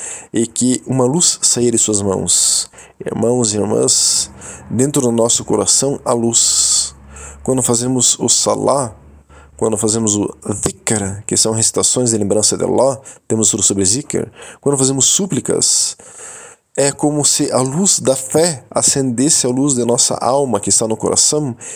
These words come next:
e essa luz vem à tona por nossas mãos. Isso pode ser palpável, perceptível.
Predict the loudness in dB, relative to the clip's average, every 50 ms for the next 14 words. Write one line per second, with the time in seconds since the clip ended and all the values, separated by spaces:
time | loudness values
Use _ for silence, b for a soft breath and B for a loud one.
0 | B B 2 2 2 2 2 0 0 2 2 2 2 0 0 2 2 2 0 -2
1 | -2 0 0 2 2 2 0 0 0 2 2 2 2 2 2 0 0 2 2 2
2 | 2 0 0 -2 0 0 0 2 2 0 0 -2 -4 B B B B B B B
3 | B -2 0 0 0 0 0 0 2 2 2 0 0 -2 0 0 2 2 2 0
4 | 0 0 2 2 2 2 0 0 0 0 0 0 2 0 0 -2 -4 -4 -4 -2
5 | 0 0 0 0 0 0 -2 -2 -4